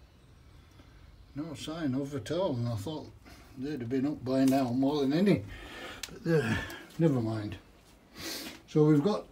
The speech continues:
uh, some salad coming on nicely, about, uh, eight different varieties of, of leaves at the back. In fact, I can move them round to the front.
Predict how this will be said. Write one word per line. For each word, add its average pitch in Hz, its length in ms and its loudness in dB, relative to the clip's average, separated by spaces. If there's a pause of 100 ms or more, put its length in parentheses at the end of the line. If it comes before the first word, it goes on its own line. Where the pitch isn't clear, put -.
(100)
uh, 196 400 8 (280)
some 156 140 2
salad 190 500 2 (420)
coming 147 280 4
on 156 180 4
nicely, 170 520 2 (1800)
about, 123 600 -2
uh, 127 280 6 (1120)
eight 147 200 6
different 147 400 0
varieties 135 640 -2
of, 131 240 0 (480)
of 127 80 -4
leaves 151 640 2 (800)
at 139 140 -12
the 139 60 -10
back. 170 400 -2 (880)
In 143 120 -10
fact, - 180 -14
I - 120 -10
can 120 100 -4
move 123 280 4
them 120 180 2
round 120 320 0
to 135 80 -6
the 117 120 -8
front. 120 540 -8